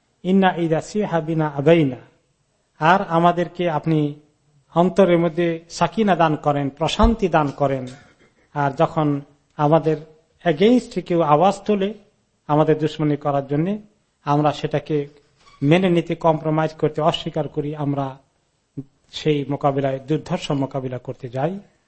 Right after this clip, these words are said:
"অবিসিয়াহে আউয়ালু আলাইনা", আর তারা চিৎকার করে আমাদের উপরে তারা, আহ, আহ, যে উঁচু আওয়াজ করেছে,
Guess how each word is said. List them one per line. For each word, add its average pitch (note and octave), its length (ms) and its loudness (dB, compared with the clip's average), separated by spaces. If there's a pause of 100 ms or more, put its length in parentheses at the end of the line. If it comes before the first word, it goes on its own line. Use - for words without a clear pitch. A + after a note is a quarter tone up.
(320)
"অবিসিয়াহে G3+ 760 0
আউয়ালু F#3+ 560 0
আলাইনা", E3 680 0 (520)
আর D#3 140 0
তারা D#3 520 2 (640)
চিৎকার G3 480 0
করে D#3+ 580 0 (400)
আমাদের E3+ 440 0
উপরে D3 340 0
তারা, C#3 420 -4 (340)
আহ, C#3 60 -8
আহ, - 1160 -20 (500)
যে C3+ 420 -6 (340)
উঁচু F3+ 220 0
আওয়াজ D#3 260 4
করেছে, F#3 540 -4